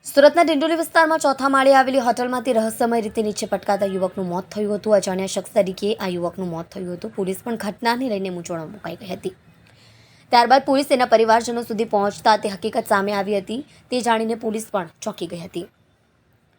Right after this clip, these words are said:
પુણેના સાડીના વેપારીનું સુરતના ચાર ટેક્સટાઇલના વેપારીઓ અપહરણ કરી લાવ્યા હતા અને ત્યારબાદ હોટલમાં ગોંધી રાખ્યો હતો. આ સાથે ચાળીસ લાખ રૂપિયાની માંગણી કરવામાં આવી, જેથી કંટાળી સાડીના વેપારી હોટલના બાથરૂમના રૂમની બારીમાંથી કૂદીને આપઘાત કરી લીધો હતો. આ સમગ્ર ઘટના સી સી ટી વીમાં પણ કેદ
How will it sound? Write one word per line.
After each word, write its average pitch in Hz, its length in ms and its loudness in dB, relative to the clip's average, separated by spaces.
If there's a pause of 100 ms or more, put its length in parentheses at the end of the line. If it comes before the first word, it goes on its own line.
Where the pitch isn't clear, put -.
(120)
પુણેના 277 320 2
સાડીના 262 360 2
વેપારીનું 254 500 2
સુરતના 247 420 0
ચાર 254 320 4
ટેક્સટાઇલના 247 600 0
વેપારીઓ 214 500 4
અપહરણ 208 320 0
કરી 196 200 -2
લાવ્યા 190 280 0
હતા 208 160 0
અને 233 140 0
ત્યારબાદ 214 420 4
હોટલમાં 208 400 0
ગોંધી 185 320 -2
રાખ્યો 175 300 -4
હતો. 196 160 -2
આ 214 80 4
સાથે 226 320 -2
ચાળીસ 226 460 0
લાખ 226 220 2
રૂપિયાની 220 300 0
માંગણી 180 300 -2
કરવામાં 180 440 -4
આવી, 185 140 -10
જેથી 220 280 -4
કંટાળી 208 460 2 (480)
સાડીના 254 320 4
વેપારી 269 400 2
હોટલના 233 380 -2
બાથરૂમના 233 500 0
રૂમની 214 280 -2
બારીમાંથી 208 460 2
કૂદીને 202 360 -4
આપઘાત 190 360 -6
કરી 175 180 -8
લીધો 175 260 -8
હતો. 175 220 -4
આ 208 60 0
સમગ્ર 233 400 -4
ઘટના 233 320 -4
સી 226 140 -6
સી 214 140 -10
ટી 220 120 -6
વીમાં 214 240 -4
પણ 214 160 -4
કેદ 180 200 -4